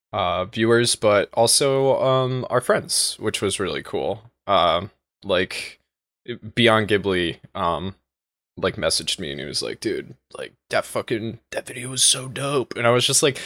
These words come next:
'cause it was, I, you know, I was looking at it, uh,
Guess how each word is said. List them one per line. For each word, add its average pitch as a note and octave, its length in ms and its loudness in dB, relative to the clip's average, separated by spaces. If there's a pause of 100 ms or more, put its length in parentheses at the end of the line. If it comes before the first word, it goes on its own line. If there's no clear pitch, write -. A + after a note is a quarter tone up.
(200)
'cause F3+ 120 2
it C4 40 4
was, - 220 6
I, C#3+ 120 8
you E3+ 140 0
know, A#2+ 120 6
I C3 40 8
was C#3+ 180 2
looking A2 220 0
at F#2 180 2
it, - 180 -2 (220)
uh, F#2+ 340 4